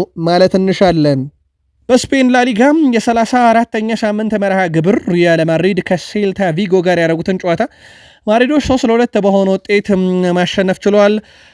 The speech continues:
ጨዋታው ብዙ ድራማ የተመለከትንበት ነበረ። መጀመሪያ ላይ አርዳ ጉለር፣ ኬሊያን መባፔ፣ አርዳ ጉለር ሠላሳ ሦስተኛው ደቂቃ፣ ኬሊያን መባፔ ሠላሳ ዘጠነኛው። ከዛ በኋላ ኬሊያን መባፔ ከረፍት በኋላ አርባ ስምንተኛው ደቂቃ ባስቆጠሩት ግብ ሦስት ለባዶ ይመራ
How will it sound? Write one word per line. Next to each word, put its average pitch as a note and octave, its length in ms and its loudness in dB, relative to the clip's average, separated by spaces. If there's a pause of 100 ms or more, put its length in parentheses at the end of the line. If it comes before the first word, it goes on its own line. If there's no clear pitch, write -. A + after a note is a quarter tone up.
ጨዋታው G#3 320 2
ብዙ F3+ 220 0
ድራማ F3+ 280 0
የተመለከትንበት E3+ 840 -2
ነበረ። D#3+ 320 0 (380)
መጀመሪያ A3 480 0
ላይ B3+ 240 2
አርዳ F3 320 -2 (180)
ጉለር፣ A3+ 420 0 (440)
ኬሊያን G3+ 500 4
መባፔ፣ F3+ 400 -2 (400)
አርዳ G3 220 0
ጉለር A#3+ 220 -4
ሠላሳ F#3 260 -2
ሦስተኛው G#3+ 440 -2
ደቂቃ፣ A3 340 0
ኬሊያን E3+ 420 0
መባፔ D#3+ 380 -2 (460)
ሠላሳ F#3+ 260 2
ዘጠነኛው። G3+ 520 -2
ከዛ F3+ 300 -2
በኋላ F#3+ 280 0
ኬሊያን F3+ 360 0
መባፔ E3 360 -2
ከረፍት D#3+ 360 -4
በኋላ D#3+ 200 0
አርባ D3+ 200 0
ስምንተኛው E3 520 -4
ደቂቃ D3+ 240 -4
ባስቆጠሩት E3 580 -4
ግብ A3+ 140 0 (480)
ሦስት A3+ 220 0
ለባዶ A3 300 2
ይመራ G#3 280 0